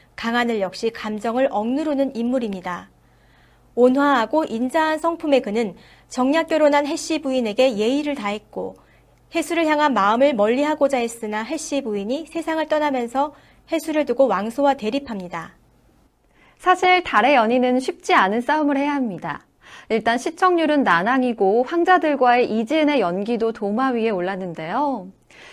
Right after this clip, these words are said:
Speaker 2: 그래도 달의 연인의 가능성과 희망이 있다면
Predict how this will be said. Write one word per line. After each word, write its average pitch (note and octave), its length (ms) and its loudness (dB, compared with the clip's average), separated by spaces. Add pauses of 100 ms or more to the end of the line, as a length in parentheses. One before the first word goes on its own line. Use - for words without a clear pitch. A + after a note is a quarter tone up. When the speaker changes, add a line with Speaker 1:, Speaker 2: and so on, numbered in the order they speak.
(180)
Speaker 2:
그래도 C4+ 300 6
달의 A#3+ 300 4
연인의 A#3+ 340 2
가능성과 B3 720 0
희망이 E4+ 360 0
있다면 G3 600 -4